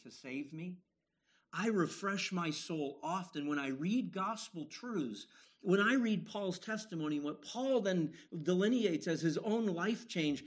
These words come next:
and I look at that and I say, "If this God saved him, that God saved me the same way. So if God did that for him, he also did it for me, though I didn't understand it."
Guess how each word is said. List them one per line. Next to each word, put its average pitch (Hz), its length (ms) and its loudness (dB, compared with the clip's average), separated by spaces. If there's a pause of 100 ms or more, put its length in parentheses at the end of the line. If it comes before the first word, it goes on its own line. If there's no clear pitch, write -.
(220)
and 185 180 0
I 214 160 4
look 226 280 4
at 202 100 2
that 202 160 2
and 170 80 4
I 160 60 2
say, 156 180 0
"If 135 180 0
this 240 300 2
God 202 300 2
saved 170 380 0
him, 170 260 4 (200)
that 247 280 4
God 202 260 4
saved 175 280 4
me 208 180 6
the 175 120 2
same 175 300 2
way. 175 260 2 (140)
So 190 180 6
if 151 100 2
God 214 300 4
did 202 180 2
that 190 260 0
for 190 120 0
him, 165 240 4
he 160 180 -2
also 190 400 0
did 165 220 2
it 156 160 -4
for 156 140 -2
me, 139 320 -2 (160)
though 151 160 0
I 160 120 0
didn't 156 200 0
understand 120 640 -6
it." - 120 -20